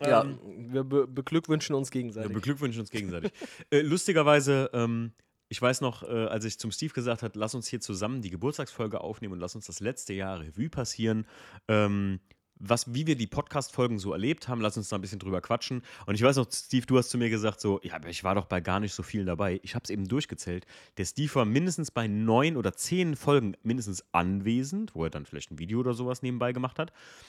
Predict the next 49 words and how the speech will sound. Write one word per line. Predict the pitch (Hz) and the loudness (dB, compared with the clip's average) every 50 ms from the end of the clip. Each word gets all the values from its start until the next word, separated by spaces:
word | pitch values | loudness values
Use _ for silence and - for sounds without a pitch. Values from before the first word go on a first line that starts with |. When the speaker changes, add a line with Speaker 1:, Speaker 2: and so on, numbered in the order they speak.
| - _ _ _ - | -20 _ _ _ 4
Speaker 2:
Und | 123 120 117 113 - | 4 4 4 4 2
bei, | - 98 95 | 0 2 2
ich | 95 87 - | 2 0 0
glaube, | - 120 127 127 117 | 0 0 2 2 0
was | 110 117 | -2 -2
hab | 117 | -4
ich | 120 | -4
ihm | 123 120 | -4 -2
gesagt? | 120 120 113 127 120 - | -2 0 0 0 0 0
Sieben | - 127 151 170 156 | -2 0 0 0 2
Folgen | - 123 113 120 127 120 | 6 6 6 6 6 6
warst | 120 123 - - | 4 4 4 2
du | |
sogar | 131 120 113 | 2 2 2
mit | 95 87 - | 2 0 0
dabei | 98 92 92 165 214 | 0 2 2 2 2
dieses | 175 95 78 71 69 - - | 2 -2 -6 -8 -10 -10 -10
Jahr. | - 60 60 _ _ _ _ _ _ _ _ _ _ _ _ _ - | -10 -12 -14 _ _ _ _ _ _ _ _ _ _ _ _ _ -2
Speaker 1:
Ja, | 131 135 135 | 0 2 2
das | 127 131 127 - | 2 2 -2 0
h-, | 147 147 135 | 0 2 2
hätte | 143 151 151 | 2 0 -2
ich | 147 147 | -2 -2
aber | 143 143 135 | -2 -2 -2
selber | 135 139 135 127 | -2 -2 -2 -2
nicht | 123 117 - | -4 -4 -6
gedacht, | - 117 123 123 120 - | -6 -4 -2 -4 -2 0
weil | 131 131 131 | 0 0 0
ich | 135 - | 2 0
hab | 156 156 | 0 0
mich | 160 147 | 0 0
da | - 160 | 2 2
irgendwie | 143 147 156 156 151 151 147 | 2 2 2 0 -2 -2 0
auch | 143 151 - | 0 -2 -2
viel | - 170 156 | -4 -6 -8
zu | - 160 | -6 -8
stark | - - - 147 139 - | -6 -2 -2 -2 -2 -2
zurückgehalten. | - 156 175 175 - 110 104 107 113 | -4 -6 -4 -2 -2 -2 -2 -2 -4
Ich | 113 104 | -6 -8
müsste | 139 143 - 143 | -8 -6 -4 -4
öfter | 135 135 - 139 | -4 -4 -4 -4
eigentlich | 123 131 131 - | -4 -4 -4 -6
mal | 139 | -4
dabei | 131 127 117 135 147 147 | -4 -2 -2 -2 -2 -2
sein. | 120 117 131 165 - _ - - - - - - - _ | -2 -4 -6 -6 -8 _ -20 -20 -20 -20 -20 -20 -16 _
Ähm, | - 127 127 123 127 127 123 123 123 120 110 113 123 120 123 123 131 117 117 | -6 -6 -4 -4 -6 -8 -10 -10 -12 -12 -14 -18 -20 -20 -20 -18 -14 -10 -6
aber | 131 127 135 123 | -4 -2 -2 0
irgendwie, | 101 135 139 143 143 135 135 135 135 135 135 135 139 - - | 0 -2 -2 -2 -2 -2 -2 0 0 0 0 -2 -4 -6 0
ja, | 127 127 127 | 2 4 4